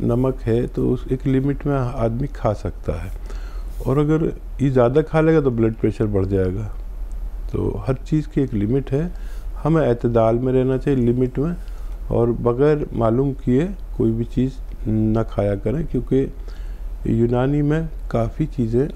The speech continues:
poisonic भी होती हैं, और सिर्फ हकीम और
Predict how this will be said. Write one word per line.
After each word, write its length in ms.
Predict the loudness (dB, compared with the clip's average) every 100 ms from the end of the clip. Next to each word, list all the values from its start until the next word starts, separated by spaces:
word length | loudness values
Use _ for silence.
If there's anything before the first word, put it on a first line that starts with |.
| -8 -8 -8 -8 -8 -6 -6 -6 -4 2
poisonic 540 | 2 4 2 2 2
भी 60 | 0
होती 360 | 0 0 -2
हैं, 140 | -2 -2 -6 -8 -6 -6 -6 -8 -6 -2
और 480 | 0 2 2 2 -2 -6 -10 -10 -6
सिर्फ 540 | -6 -6 -2 -2 0 -4
हकीम 540 | -2 0 0 0 0
और 280 | 0 -2